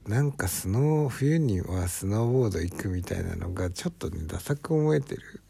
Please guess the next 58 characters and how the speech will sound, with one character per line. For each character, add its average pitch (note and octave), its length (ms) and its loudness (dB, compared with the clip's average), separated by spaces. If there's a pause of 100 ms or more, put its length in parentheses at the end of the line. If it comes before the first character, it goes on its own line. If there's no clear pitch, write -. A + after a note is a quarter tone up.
(260)
よ F2+ 200 -2
う F2 40 -2
な D#2+ 220 -6 (160)
時 - 260 -6
が E2+ 60 -12 (140)
あ - 20 -4
っ F#2 40 -6
て - 260 -12
で - 80 -12
す - 200 -10
ね、 A#2+ 160 -2
あ F#2 120 -2
っ F#2 40 -2
て - 160 -8
っ E2+ 60 -6
て - 100 -8
い F#2 60 -8
う - 20 -14
か - 100 -6
ず F2+ 140 -4
っ F2 40 0 (140)
と。 - 140 -8 (1040)
そ D#3 140 4
れ D#3 120 4
で D3+ 140 4
ず C#3 640 2
っ - 160 -20
と C3+ 380 4 (140)
も A2+ 260 2
う F2+ 80 2
し - 300 0
な A2 180 4
い、 F2 220 -2 (120)
し - 220 0
な D3 160 6
い B2+ 80 8
も G#2+ 220 6
ん C#3+ 80 4
だ - 80 2
っ - 20 -4
て - 160 -4
思 D2+ 180 -2
っ F#2 60 0
て - 140 -6
た F2+ 80 -2
ん D#2+ 80 -4
で D#2+ 80 -8
す - 140 -8
よ。 - 120 -10 (1700)
た D#3 180 6
だ G2+ 220 6
し、 G2 580 4 (800)
な A2 220 0
ん G#2 160 2
か F2 220 -2
ね、 E2+ 320 0
ま F2 260 -2
あ、 F2 40 0